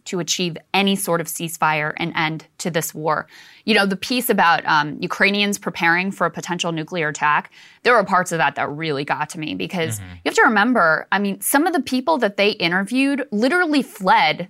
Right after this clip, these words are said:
Speaker 1: from, uh, the nuclear fallout from Chernobyl.
Speaker 2: Yeah.
Speaker 1: Like, this is a country that knows far too well what, you know, the consequences of radiation and nuclear fallout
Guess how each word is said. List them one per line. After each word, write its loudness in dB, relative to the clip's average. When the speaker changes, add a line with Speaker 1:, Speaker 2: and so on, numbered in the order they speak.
Speaker 1:
from, 4
uh, 4
the -4
nuclear 2
fallout 4
from -2
Chernobyl. 0
Speaker 2:
Yeah. -2
Speaker 1:
Like, 2
this 4
is 4
a 4
country 2
that 2
knows 4
far 6
too 0
well 4
what, 4
you 2
know, 2
the 2
consequences 2
of 4
radiation 2
and 0
nuclear 6
fallout 4